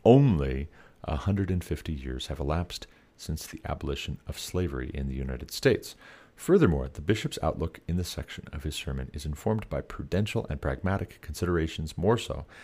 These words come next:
than by strictly moral ones. Yes, he states that the obligation to redress ancient wrongs eventually ceases because the pursuit of the ancient right to seek restitution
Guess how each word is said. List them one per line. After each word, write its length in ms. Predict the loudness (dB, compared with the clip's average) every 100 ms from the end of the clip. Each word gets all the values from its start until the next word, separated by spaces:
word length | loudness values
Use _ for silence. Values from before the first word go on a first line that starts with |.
| -20 -8 -2
than 120 | 2
by 160 | 2
strictly 420 | 0 -2 -4 0 4
moral 360 | 8 10 10
ones. 300 | 6 0 -4
Yes, 260 | 2 2 2
he 80 | -4
states 400 | -4 -2 -4 -8 -20 -20 -12
that 120 | -6 -4
the 100 | 0
obligation 520 | 2 2 2 2 -2
to 100 | -4
redress 420 | -2 -2 -2 -2
ancient 320 | -4 -4 -4 -4
wrongs 280 | -4 -2
eventually 480 | 0 2 2 -4 -8
ceases 460 | -4 -2 0 -2 -6
because 440 | -8 0 2 2
the 60 | -2
pursuit 440 | -8 -6 -6 -6 -10 -20 -20 -10
of 100 | -8
the 120 | -6
ancient 320 | -4 -4 -6 -4
right 300 | -2 -4 -8 -16 -10
to 120 | -6
seek 360 | -2 -4 -4 -6
restitution 720 | -6 -6 -8 -6 -8 -6 -8